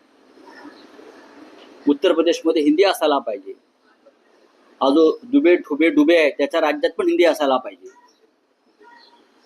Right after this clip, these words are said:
कर्नाटकात कानडी असायला पाहिजे, महाराष्ट्रात मराठी असायला पाहिजे, राजस्थानात हिंदी असायला पाहिजे. बरोबर आहे ना? कुठे डोगरी असायला पाहिजे, मल्याळी असायला पाहिजे,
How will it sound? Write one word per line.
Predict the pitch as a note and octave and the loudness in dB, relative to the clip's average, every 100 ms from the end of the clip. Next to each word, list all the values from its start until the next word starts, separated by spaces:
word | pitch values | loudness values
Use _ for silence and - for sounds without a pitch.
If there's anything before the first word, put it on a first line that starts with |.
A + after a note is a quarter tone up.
| _ _ - - _ C#3+ | _ _ -20 -20 _ 0
कर्नाटकात | D3+ E3 E3 E3 D3+ | 2 2 0 -4 -2
कानडी | D3+ C#3+ F#3 | 0 2 2
असायला | G3 C#3+ B2+ | 0 -4 -8
पाहिजे, | A2+ G#2 A2 | -8 -10 -10
महाराष्ट्रात | A#2 C3 D3+ - D#3 C#3 | -8 -6 -6 -6 -8 -4
मराठी | C#3 E3+ F3+ | -2 -2 0
असायला | D3+ B2 A#2+ A2+ | -2 -2 -6 -6
पाहिजे, | G#2 G2 G#2+ | -8 -10 -10
राजस्थानात | A2+ C#3+ D3 C#3+ D3 - | -8 -6 -6 -8 -6 -2
हिंदी | C3+ F#3 | 0 0
असायला | F3 - A2+ | -2 -6 -8
पाहिजे. | G#2+ F#2+ F#2+ - - _ A#5+ A#5+ _ _ _ _ - - - _ | -8 -12 -16 -18 -20 _ -20 -20 _ _ _ _ -20 -20 -20 _
बरोबर | C#3 G#3 D#3 | 0 0 0
आहे | B2 | -2
ना? | D#3 A#3 - _ _ _ _ _ _ _ _ _ | -4 -8 -14 _ _ _ _ _ _ _ _ _
कुठे | C3+ D#3+ | -2 0
डोगरी | C#3+ C#3+ D#3+ A3 | 2 2 2 0
असायला | F3 C3+ B2 | -2 -6 -8
पाहिजे, | A#2 G2+ F#2+ G2 _ _ _ _ _ - - - - _ _ B5 - C4 - - - _ - | -10 -14 -18 -20 _ _ _ _ _ -20 -20 -20 -20 _ _ -20 -20 -20 -20 -20 -20 _ -2
मल्याळी | C#3 D3+ G3 A3 | 2 4 4 2
असायला | E3 C#3 B2+ A#2 | 0 -6 -8 -8
पाहिजे, | G2+ G2 | -12 -16